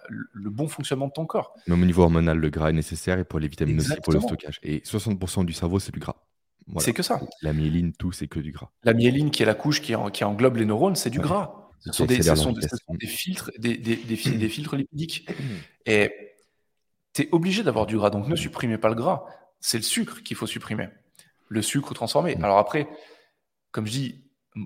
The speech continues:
Speaker 1: moi, je suis quelqu'un de gourmand. J'adore les gâteaux, j'adore les sucreries, les machins. Là, en ce moment, je pourrais rédu-, je pourrais réduire mon alimentation aux galettes des rois, parce que la frangipane, c'est peut-être le truc que j'aime le plus au monde. Mais il faut faire les choses avec parcimonie, sans tout supprimer de sa vie.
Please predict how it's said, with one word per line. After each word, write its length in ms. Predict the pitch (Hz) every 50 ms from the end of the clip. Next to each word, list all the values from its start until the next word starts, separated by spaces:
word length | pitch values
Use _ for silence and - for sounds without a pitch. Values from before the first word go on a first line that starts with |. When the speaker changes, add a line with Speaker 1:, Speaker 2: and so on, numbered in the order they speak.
| -
Speaker 1:
moi, 220 | - 113 113 123 127
je 60 | 123
suis 120 | - -
quelqu'un 260 | - 113 107 - 110 104
de 80 | 104
gourmand. 480 | 107 110 120 120 127 127 131 127 127 - - - - _ _ _ _
J'adore 600 | - - - 87 87 90 92 - 127 117 120 120
les 80 | 117 110
gâteaux, 360 | 110 113 110 110 123 127 123
j'adore 360 | 104 98 98 98 107 113 117
les 80 | 113 104
sucreries, 380 | 101 - 113 - - 110 110 104
les 80 | 104
machins. 280 | 107 120 120 - 175 151 - - - - - - _ _ _ _ _ _
Là, 100 | 117 117
en 80 | 117
ce 100 | 113 - -
moment, 280 | 131 127 135 143 147
je 80 | 131 - -
pourrais 380 | - - 113 107 104 110 107 -
rédu-, 500 | 117 110 - 110 117 117 117 120 127 117
je 100 | 110 -
pourrais 220 | - 117 107 110 110
réduire 220 | 123 117 131 131
mon 100 | 131 127
alimentation 640 | 120 117 117 120 117 117 117 117 - 123 - - 139
aux 60 | 120
galettes 260 | 110 117 113 117 117
des 80 | 117 123
rois, 220 | 117 113 120 120
parce 100 | - -
que 80 | - -
la 60 | -
frangipane, 400 | - - 104 104 110 - 127 127
c'est 120 | - -
peut-être 140 | - - 98
le 60 | -
truc 180 | 98 - 120 -
que 60 | -
j'aime 160 | 104 98 101
le 60 | 101 98
plus 180 | - - -
au 40 | 120
monde. 220 | 113 113 107 98 - _ _ _ - - - - - - - - - - - _ _ _ _ _ _ _ _ _ _ _ _ _ _ _ _ -
Mais 80 | 113 107
il 40 |
faut 140 | - - 113
faire 160 | 107 - 113
les 60 | 113 110
choses 180 | - 120 107
avec 140 | 117 113 110
parcimonie, 560 | 117 117 - - 127 123 131 147 165 151 120 - - _ _ _
sans 400 | - - - 131 123 - - - -
tout 120 | - 143
supprimer 480 | 127 - - 120 - - 123 123 123 123
de 40 | 120
sa 140 | - 123
vie. 220 | 120 135 170 180